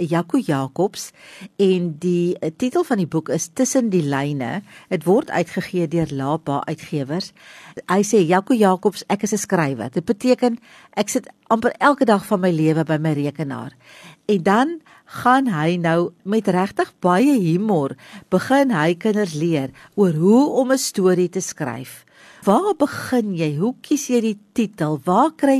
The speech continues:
jy die idees? Hoe beplan jy jou skryftyd?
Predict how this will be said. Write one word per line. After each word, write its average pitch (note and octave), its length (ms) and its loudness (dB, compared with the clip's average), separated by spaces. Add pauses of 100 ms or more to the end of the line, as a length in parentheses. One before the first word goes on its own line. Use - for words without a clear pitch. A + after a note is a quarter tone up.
jy A#3+ 60 -2
die A3 260 -6
idees? E3 640 -4 (420)
Hoe G3 180 0
beplan B3+ 540 2
jy A#3+ 120 2 (100)
jou G#3 60 2
skryftyd? G#3 1080 -2